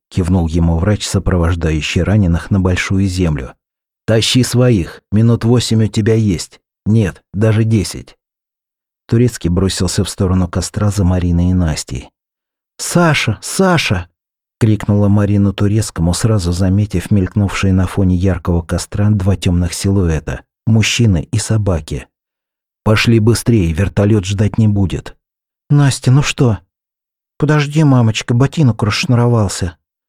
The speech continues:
«Ну вот, как всегда». Марина наклонилась и начала помогать Настеньке,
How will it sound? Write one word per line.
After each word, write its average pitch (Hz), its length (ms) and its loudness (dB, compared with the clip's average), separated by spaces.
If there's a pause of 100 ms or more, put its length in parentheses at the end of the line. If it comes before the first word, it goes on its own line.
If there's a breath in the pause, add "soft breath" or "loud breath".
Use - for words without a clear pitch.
(220)
«Ну 147 180 4
вот, 110 340 0
как 170 220 -2
всегда». 131 600 -2 (520)
Марина 104 440 2
наклонилась 98 720 0
и 104 40 2
начала 95 400 0
помогать 92 540 -2
Настеньке, 85 640 -4